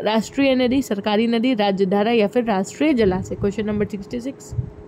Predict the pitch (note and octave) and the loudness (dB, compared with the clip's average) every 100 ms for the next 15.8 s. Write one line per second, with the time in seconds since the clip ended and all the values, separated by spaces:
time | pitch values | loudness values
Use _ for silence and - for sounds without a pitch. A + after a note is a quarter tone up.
0 | - - - - - - - - A#3+ C#4+ | -20 -20 -20 -16 -16 -16 -16 -6 0 2
1 | D4 D#4 C4+ C4+ C4+ D4+ A#3+ A#3 C4 C4 | 4 2 2 2 4 4 4 4 2 2
2 | B3+ B3+ B3 A3+ B3 B3+ C4 C#4+ C4+ G#3+ | 2 0 0 2 2 2 4 4 4 0
3 | G#3+ F3+ - - - - - - - A3 | 0 -4 -8 -18 -20 -20 -20 -10 0 2
4 | A#3+ C4+ A#3+ D4 C#4+ A#3+ G#3+ G3+ G#3+ B3 | 2 0 2 2 2 2 2 4 4 4
5 | C4+ C#4+ C4 A#3+ A3 F#3+ F#3 G3 - G#3+ | 4 2 2 2 0 -2 -2 -4 -4 -2
6 | C4+ C4+ C4 C4+ D4 C#4+ A3 G#3 G#3 A3 | 2 2 4 4 4 4 4 4 4 2
7 | A3 A3 A3+ A3+ - A#3+ B3+ B3+ A#3 B3+ | 0 2 2 0 -4 -4 0 2 2 2
8 | A3 - - - - - - - - A#3 | -2 -6 -14 -14 -20 -20 -16 -8 0 4
9 | B3 C4 B3+ C4 C4+ C#4 - C#4+ B3+ B3+ | 6 4 2 2 2 0 2 2 4 4
10 | C#4+ - B3+ C#4+ B3+ G#3 C4 A#3+ - - | 2 -2 0 2 2 4 4 4 2 -8
11 | - - - - B3 C#4 C#4 C#4 C4+ C4+ | -14 -10 -10 -2 2 4 4 2 2 2
12 | C#4 C4+ C#4+ C4+ C4 B3 B3 C4 B3+ C4 | 2 4 2 2 2 2 4 2 4 2
13 | B3 C4 B3 C#4 C#4 A#3 B3+ C4 B3+ B3+ | 4 4 4 2 0 0 0 2 2 0
14 | A#3+ A3+ B3+ C4 C4 B3+ B3 B3 B3+ B3 | 2 2 2 2 2 2 2 0 2 0
15 | A#3+ B3 B3 A#3+ B3 - E4+ | 0 0 0 0 -2 0 0